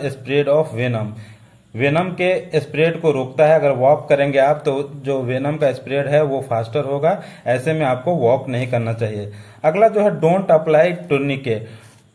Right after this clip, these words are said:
to avoid pressure necrosis। आपको टूर्निके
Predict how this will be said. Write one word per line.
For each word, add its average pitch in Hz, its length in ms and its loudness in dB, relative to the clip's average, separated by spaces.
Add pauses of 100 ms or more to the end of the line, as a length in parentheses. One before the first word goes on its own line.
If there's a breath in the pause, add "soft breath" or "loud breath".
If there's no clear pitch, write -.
(200)
to 165 180 0
avoid 151 480 4
pressure 139 400 2
necrosis। 123 680 -2
आपको 135 380 0
टूर्निके 139 600 -2